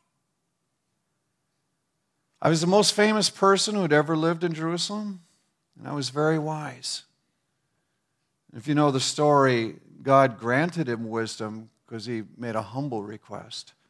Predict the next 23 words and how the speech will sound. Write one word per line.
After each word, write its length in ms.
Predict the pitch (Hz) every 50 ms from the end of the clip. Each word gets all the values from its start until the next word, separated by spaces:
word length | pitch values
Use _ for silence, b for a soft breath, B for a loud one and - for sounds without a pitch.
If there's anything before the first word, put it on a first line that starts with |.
| _ _ _ _ _ _ _ _ _ _ _ _
And 120 | - 117 127
he 80 | 131
was 240 | 123 131 123 110 117
known 520 | 120 120 127 143 156 165 147 117 107 107
for 240 | 110 - - 120 110
his 140 | 110 104 104
wisdom 600 | 104 104 110 110 104 - - 113 - - _ 117 _ _ _ _ _ _ _
throughout 380 | _ 117 113 117 117 110 107 -
the 60 | 117
world. 420 | 107 113 127 143 139 123 - _ _ _ _ _ _ _ _ _ _ _ _ _ _ _ _ _ _ _ _ _ _ _ _ _ _ _ _ _ _ _ _ _ _ _ _ _ _ _ _ _ _ _ _ _ _ _ _ _ _ _ _ _
He 60 | -
says, 180 | - 165 165 180
"I 80 | 180
got 260 | 170 196 214 240 254 240
whatever 360 | 240 220 220 226 214 220 220
I 80 | 208
wanted 420 | 196 190 196 202 220 233 247 254 208
and 180 | 175 151 147
did 180 | 139 180 196 185
whatever 420 | 175 165 160 165 170 175 185 190
made 260 | 180 165 165 170 170 165
me 140 | 170 170
happy." 560 | 156 147 147 135 131 127 - 120 - - -